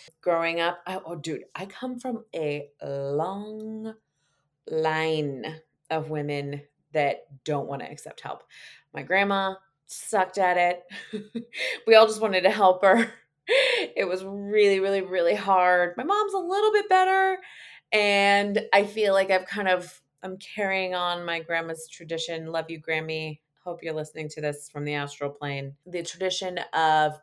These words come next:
doing it yourself, right? Like, she grew up in, like, uh, Cold War era and, like, the Depression. And it was just a lot of, like, bootstraps, you know, that whole phrase. Pull yourself up by, by your bootstraps.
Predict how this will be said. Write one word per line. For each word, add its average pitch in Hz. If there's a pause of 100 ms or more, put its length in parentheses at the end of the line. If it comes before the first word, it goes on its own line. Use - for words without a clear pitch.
(140)
doing 160
it 160
yourself, -
right? 143
Like, 147
she -
grew 151
up 147
in, -
like, - (760)
uh, -
Cold 247
War 240
era 196
and, 139
like, 107
the -
Depression. 233 (140)
And 156 (140)
it 165
was 156
just 160
a 156
lot 156
of, 151
like, 156 (400)
bootstraps, 156
you 170
know, -
that -
whole -
phrase. - (600)
Pull 247
yourself 139
up -
by, 104 (220)
by 143
your 98
bootstraps. -